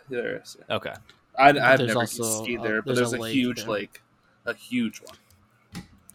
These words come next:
Speaker 3: Y'all gonna be doing a whole lot of, uh, skiing?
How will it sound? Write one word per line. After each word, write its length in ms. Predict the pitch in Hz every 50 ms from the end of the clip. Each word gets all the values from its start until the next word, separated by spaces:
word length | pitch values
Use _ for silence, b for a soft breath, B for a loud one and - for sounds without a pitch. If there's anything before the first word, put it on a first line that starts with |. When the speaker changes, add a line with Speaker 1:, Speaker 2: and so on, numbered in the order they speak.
| - -
Speaker 3:
Y'all 180 | 185 151 143
gonna 140 | 139 143 139 135
be 80 | 139
doing 260 | 139 135 139 135 135 135
a 60 | 135
whole 160 | 127 139 143
lot 160 | 139 135 135
of, 160 | 131 131 127 131
uh, 260 | 127 123 123 123 127
skiing? 520 | 123 - - - - 147 139 143 143 143